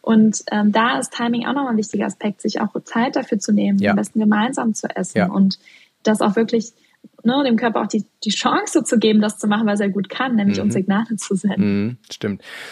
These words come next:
Speaker 2: So, dann gibt's ein, ein Sprichwort, was ganz lange Tradition hat, ähm, und zwar heißt es, „Nach dem Essen sollst du ruhen oder
Speaker 1: Ah.
Speaker 2: tausend Schritte tun.“ Das klingt so,
Speaker 1: Ja.
Speaker 2: als wären das gleichwertige Strategien, aber da sind wir mittlerweile natürlich schlauer. Welche von den Varianten ist zu präferieren und warum?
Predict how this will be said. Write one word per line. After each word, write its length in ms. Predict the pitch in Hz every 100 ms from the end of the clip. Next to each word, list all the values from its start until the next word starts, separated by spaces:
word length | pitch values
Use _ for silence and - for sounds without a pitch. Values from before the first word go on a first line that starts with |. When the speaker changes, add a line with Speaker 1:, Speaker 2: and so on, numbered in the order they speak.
| -
Speaker 2:
So, 160 | -
dann 140 | 160 160
gibt's 220 | 160 147
ein, 500 | 156 180 214 214 180 _ _ _ _ _
ein 160 | 139
Sprichwort, 680 | 143 - 156 202 - 143 123
was 200 | 131 -
ganz 360 | 156 175 170 -
lange 340 | 131 139 165
Tradition 680 | - 147 139 - 165 180 165
hat, 340 | 143 156 -
ähm, 400 | 131 131 131 131
und 160 | 123 127
zwar 200 | - 135
heißt 180 | 139 139
es, 100 | 131
„Nach 240 | 135 175
dem 160 | - 151
Essen 240 | 151 -
sollst 340 | 123 131 143 -
du 60 |
ruhen 460 | 131 107 160 233 269 _ _ _ _
oder 280 | 143 165 180
Speaker 1:
Ah. 100 | 175
Speaker 2:
tausend 380 | 151 147 147 156
Schritte 340 | - 156 -
tun.“ 320 | 123 - 107 - - -
Das 180 | - -
klingt 320 | - 180 262 226
so, 80 |
Speaker 1:
Ja. 80 | 202
Speaker 2:
als 220 | 151 151
wären 180 | 147 160
das 140 | 175 -
gleichwertige 720 | 139 147 170 156 151 160 147
Strategien, 640 | - 135 135 135 123 123
aber 160 | 107 117
da 140 | 131
sind 180 | 139 160
wir 80 | 151
mittlerweile 460 | 147 151 143 131 127
natürlich 340 | 127 131 120
schlauer. 400 | - 113 110 101
Welche 320 | 120 196 208
von 160 | 175 175
den 160 | 165
Varianten 580 | 151 151 151 143 156 165
ist 200 | 127 135
zu 80 | 147
präferieren 600 | - 139 - 127 139 139
und 160 | 127 120
warum? 380 | 110 107 95